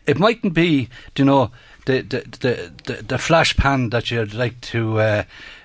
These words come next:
I, what am I trying to say? Like the, the Range Rovers of this world, like, you know,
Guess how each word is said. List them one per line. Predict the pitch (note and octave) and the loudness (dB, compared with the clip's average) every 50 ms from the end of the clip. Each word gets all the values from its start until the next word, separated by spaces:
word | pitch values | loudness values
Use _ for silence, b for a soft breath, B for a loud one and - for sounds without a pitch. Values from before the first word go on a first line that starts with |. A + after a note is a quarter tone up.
| B B | B B
I, | - - - B2+ A#2 G#2+ | -12 -10 -10 -8 -8 -10
what | A2 A2 - - D#3 C#3+ | -10 -6 -2 0 2 2
am | C3+ B2+ | 2 0
I | A#2 | -2
trying | - - C3+ B2+ | -2 -2 -2 -2
to | A#2 G#2 | -2 -2
say? | - C3+ A#2 A2+ | -2 -2 -2 -4
Like | A#2 A2+ G#2 - | -4 -6 -6 -6
the, | B2+ | -8
the | A2 G#2 A#2+ | -8 -6 -4
Range | B2 C3+ D3 C#3+ C3+ B2 G#2+ | 0 2 2 2 2 2 2
Rovers | C3+ C#3+ C#3+ C#3+ B2+ B2 A#2 | 4 4 4 2 0 -4 -6
of | A2 | -6
this | A2+ G#2+ - - | -8 -8 -6 -4
world, | A#2 A2+ A2 G#2+ G#2 G2+ | -4 -4 -2 -2 -4 -4
like, | G#2+ G#2+ G2+ - | -6 -8 -6 -6
you | B2 | -4
know, | A#2 C3 C3 C3 | -2 -2 -2 -2